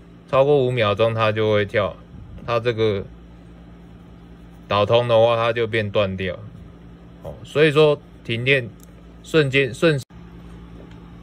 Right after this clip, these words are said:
所以说它瞬时停电的意思就是说，当停电五秒钟以上，它就整整五秒钟以上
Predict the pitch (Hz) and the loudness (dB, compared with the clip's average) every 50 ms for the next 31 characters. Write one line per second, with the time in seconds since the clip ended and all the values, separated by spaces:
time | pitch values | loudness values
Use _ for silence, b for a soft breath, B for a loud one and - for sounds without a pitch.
0 | - - - - - - - - - - - - - - - - - - B B | -20 -20 -20 -20 -20 -20 -20 -20 -20 -20 -20 -20 -20 -20 -20 -20 -20 -20 B B
1 | B B B B - - - - 135 151 160 147 139 147 139 147 151 151 151 151 | B B B B -20 -14 -6 0 0 2 2 2 2 2 2 2 2 0 -2 -2
2 | - 170 160 143 127 - - 120 117 110 - 120 117 110 120 127 147 143 123 117 | -2 -2 -2 -2 -2 -6 -6 -8 -8 -6 -6 -6 -6 -4 -2 0 0 0 0 0
3 | 113 120 135 131 117 104 - 107 104 95 120 117 110 113 117 113 107 - 113 107 | -2 -2 -4 -6 -6 -8 -8 -8 -4 -2 -2 -2 -2 -2 -6 -6 -6 -4 -2 -2
4 | 101 104 107 107 - - - - - - - - - 135 139 143 147 143 - 123 | 0 -2 -2 -4 -10 -16 -20 -20 -20 -20 -14 -6 -2 -2 -2 -2 -4 -6 -6 -6
5 | 120 117 120 107 143 147 135 120 113 98 - - - - - - - - - - | -6 -6 -6 -4 -2 0 0 -2 -2 -8 -12 -16 -20 -20 -20 -20 -20 -20 -20 -20
6 | - - - - - - - - - - 120 120 127 135 139 123 110 107 101 98 | -20 -20 -20 -20 -20 -20 -20 -20 -16 -10 -6 -4 -2 0 0 2 2 2 0 0
7 | 123 117 117 117 107 95 92 92 - - 120 101 87 - - - - - - - | 0 0 0 -2 -4 -6 -8 -8 -4 -2 -2 -2 -4 -6 -14 -20 -20 -20 -20 -20
8 | - - - - - - - - - - - - - - - - - - 113 113 | -20 -20 -20 -20 -20 -20 -20 -20 -20 -20 -20 -20 -20 -20 -20 -12 -4 -2 -2 0
9 | 110 120 117 113 104 - - - - - - - - - - - - 113 113 117 | 0 0 -2 -2 -2 -4 -8 -16 -20 -20 -20 -20 -20 -20 -12 -4 -2 -2 -2 0
10 | 110 110 101 92 - - - - - - - - - - - - - - - - | -2 -4 -4 -4 -8 -16 -20 -20 -20 -20 -18 -18 -20 -20 -20 -20 -20 -20 -20 -20
11 | - - - - - - - - - - 110 135 143 135 123 110 107 104 - 127 | -20 -20 -20 -20 -20 -20 -20 -20 -14 -8 -6 -4 0 0 2 2 2 2 2 2
12 | 127 127 113 104 98 98 - 131 120 113 87 | 2 2 0 -4 -4 -4 0 0 0 0 -2